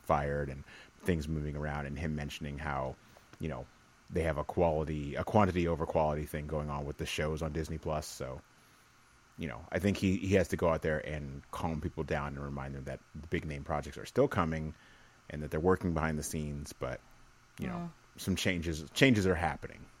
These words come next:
Speaker 1: Some for the good, some for the bad. But, yeah. Uh,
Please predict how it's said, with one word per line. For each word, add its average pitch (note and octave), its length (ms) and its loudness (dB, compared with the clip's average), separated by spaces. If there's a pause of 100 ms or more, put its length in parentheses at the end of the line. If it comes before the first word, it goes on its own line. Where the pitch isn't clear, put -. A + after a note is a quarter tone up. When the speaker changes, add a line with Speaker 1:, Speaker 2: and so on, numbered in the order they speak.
(1080)
Speaker 1:
Some F#2+ 220 2
for G2 80 0
the F2+ 60 -2
good, E2 240 2
some D#2 140 -2
for C#2 80 -10
the C2 80 -8
bad. - 200 -8 (960)
But, - 200 -8
yeah. D#2 180 -8 (1200)
Uh, F#2+ 300 8